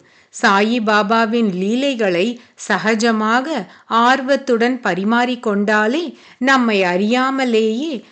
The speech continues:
பரம்பொருளை அடைந்துவிடலாம். மேலும் பிரேமையுடனும் பக்தியுடனும் இந்த கிரந்தத்தை படித்தால் கோடி கோடி பாவங்கள் நாசமடைந்துவிடும். ஜனன மரணங்கள் மீண்டும் மீண்டும் வந்து போய் கொண்டிருப்பவை.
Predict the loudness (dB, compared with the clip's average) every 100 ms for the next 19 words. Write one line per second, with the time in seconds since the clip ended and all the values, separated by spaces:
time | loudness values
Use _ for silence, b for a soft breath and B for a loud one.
0 | B 0 2 2 0 0 2 2 2 0
1 | -2 0 0 0 0 2 0 -2 -6 b
2 | b b 0 2 2 2 0 0 -4 B
3 | -2 2 2 0 0 0 2 0 0 -2
4 | -4 -4 0 0 0 -4 -2 0 0 0
5 | 0 -4 B B -2 -2 0 -2 0 0
6 | 2 0 0 0 0 -4 -6 -8 -4 0
7 | 0 -2 B B _ 2 4 4 4 0
8 | 2 2 4 0 -4 -4 -2 0 0 0
9 | 2 0 -2 B B 0 0 0 0 2
10 | 2 0 0 0 2 2 0 -16 _ _
11 | _ _ _ _ -6 2 2 4 2 2
12 | 2 2 0 0 0 2 2 0 2 2
13 | 2 0 2 2 2 0 0 0 0 0
14 | -2 -2 -2 0 2 2 2 2 0 0